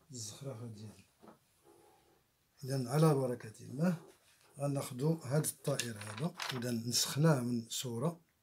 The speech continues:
في كتاب وغادي ناخدوه. إذا ملي كناخدوه أول حاجة كنديرو كنحاولوا نديروه داخل واحد الإطار الغلافي أو الإطار المحيط اللي كي يحدد لنا الجوانب ديال هاد، ديال هاد الطائر هذا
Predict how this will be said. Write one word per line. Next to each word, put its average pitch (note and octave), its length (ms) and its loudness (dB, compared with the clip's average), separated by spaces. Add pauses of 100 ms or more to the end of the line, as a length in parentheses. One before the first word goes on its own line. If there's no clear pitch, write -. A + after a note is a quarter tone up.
في A#2+ 160 -12
كتاب D#3+ 500 -2 (460)
وغادي E3 280 4
ناخدوه. A#2+ 500 0
إذا C#3 200 0
ملي D#3 300 2
كناخدوه F3+ 560 4
أول E3 260 6
حاجة D3 240 2
كنديرو C#3 540 0 (420)
كنحاولوا E3+ 440 4
نديروه D#3+ 360 6
داخل C#3+ 360 0
واحد E3 260 0
الإطار C#3 460 0
الغلافي A#2+ 640 -2 (800)
أو C#3 100 4
الإطار C3+ 440 0
المحيط C#3+ 520 0
اللي C3+ 200 -2
كي E3+ 460 2 (640)
يحدد C3+ 560 0
لنا D3 460 2
الجوانب D3 920 2 (200)
ديال B2+ 300 -6
هاد، A#2+ 240 -6 (400)
ديال B2+ 200 -4
هاد A#2 120 -6
الطائر A2+ 560 -10
هذا C3+ 220 -4